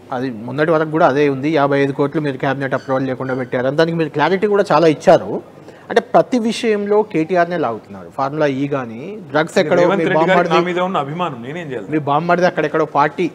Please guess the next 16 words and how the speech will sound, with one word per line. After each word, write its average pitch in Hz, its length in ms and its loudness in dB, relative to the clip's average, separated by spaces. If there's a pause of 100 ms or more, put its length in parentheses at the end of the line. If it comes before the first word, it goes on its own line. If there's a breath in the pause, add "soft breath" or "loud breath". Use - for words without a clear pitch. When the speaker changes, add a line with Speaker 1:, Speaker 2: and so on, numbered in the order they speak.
(120)
Speaker 1:
ఫ్యామిలీ 175 340 2
పార్టీ 190 320 6
అని 185 120 4
మీరు 170 180 0
చెప్తున్నారు, 175 480 -2
అది 175 200 2
రేవ్ 156 260 2
పార్టీ 160 280 4
అని, 156 200 0
డ్రగ్స్ 147 340 -4
పార్టీ 156 220 0
అని 151 120 0
వాళ్ళు 143 260 2
అంటున్నారు. 127 460 -4
సరే, 196 240 0 (120)
whatever. 151 360 0